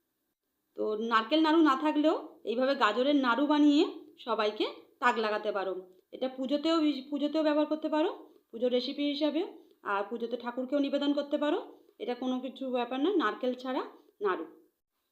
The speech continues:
দেখো তৈরি হয়ে গেছে ভিন্ন স্বাদের এক নাড়ু।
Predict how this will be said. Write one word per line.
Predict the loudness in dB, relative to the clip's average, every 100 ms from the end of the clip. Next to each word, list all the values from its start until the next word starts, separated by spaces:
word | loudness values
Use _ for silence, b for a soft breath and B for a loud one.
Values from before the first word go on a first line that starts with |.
| _ _ _
দেখো | -12 -10
তৈরি | -4 -2 0
হয়ে | 0 -2
গেছে | -4 -4 -6 -8 -20 -16 -10 -4
ভিন্ন | 2 6 6
স্বাদের | 4 0 0
এক | 0 -4
নাড়ু। | -2 0 -2 -4